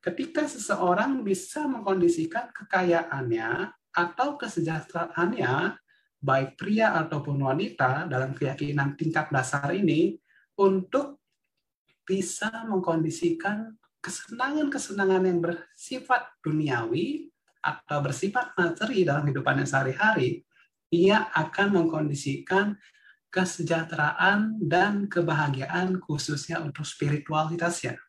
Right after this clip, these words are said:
Ya, misalkan dalam kehidupan kita sehari-hari, ya, di masa pandemi seperti ini, bagaimana cara kita bisa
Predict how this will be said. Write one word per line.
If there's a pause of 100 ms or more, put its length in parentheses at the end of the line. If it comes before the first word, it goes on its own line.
(840)
Ya,
misalkan
dalam
kehidupan
kita
sehari-hari,
ya,
di
masa
pandemi
seperti
ini, (400)
bagaimana
cara
kita
bisa